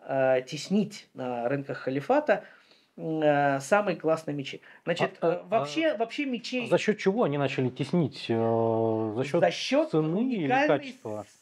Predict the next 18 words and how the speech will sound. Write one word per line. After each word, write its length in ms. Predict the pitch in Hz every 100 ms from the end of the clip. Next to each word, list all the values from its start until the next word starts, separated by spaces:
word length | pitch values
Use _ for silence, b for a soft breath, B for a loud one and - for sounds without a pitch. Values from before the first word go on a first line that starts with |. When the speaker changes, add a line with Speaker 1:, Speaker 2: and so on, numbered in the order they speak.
| -
Speaker 1:
схемы, 600 | - - 226 240 226 220
э, 540 | 208 196 185 175 170 170
производства, 680 | 185 180 180 254 294 - 196
которая 640 | 175 170 214 220 202 175
обеспечивала, 1160 | 160 165 - 202 196 - 170 170 160 156 147 147
э, 1040 | 143 139 139 135 135 131 131 127 127 127 127
э, 20 | 135
наилучшее, 1120 | 135 139 165 190 240 226 - 170 143 127 - B B B _
значит, 480 | 143 139 151 139 151
э, 120 | 139
конкурентное 580 | 151 165 196 185 - 147
соотношение 920 | - 147 160 151 190 170 147 143 143
цены 480 | - 170 180 214 220
и 420 | 214 175 185 180 165
боевых 280 | 165 165
Speaker 2:
Мгм. 80 | 127
Speaker 1:
качеств. 320 | 104 - - _ _ _ -
Speaker 2:
Мгм. 220 | 101